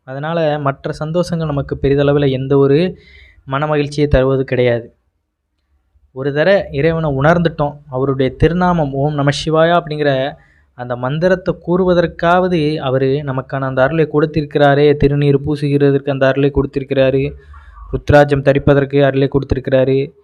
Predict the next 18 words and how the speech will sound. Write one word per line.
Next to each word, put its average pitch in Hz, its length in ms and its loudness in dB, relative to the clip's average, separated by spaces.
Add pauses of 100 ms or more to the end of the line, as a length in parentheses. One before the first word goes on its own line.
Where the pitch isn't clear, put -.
(340)
உலகை 143 280 0
பற்றி 143 340 2
அறிய, 135 280 2
தன்னை 135 320 -2
பற்றி 139 380 0
அறிய, 135 500 2
பிரபஞ்சம் 143 520 0
எல்லாத்தையுமே 156 680 2
அறிவதற்கு 151 640 0
ஒரு 147 100 4
வாய்ப்பை 147 380 4
கொடுத்திருக்கிறார் 143 680 2
அப்படிங்கிறதே 139 480 2
இந்த 147 300 -2
பிறவியில 147 400 4
நமக்கு 131 260 -4
கிடைத்த 135 300 -4
ஒரு 139 360 -4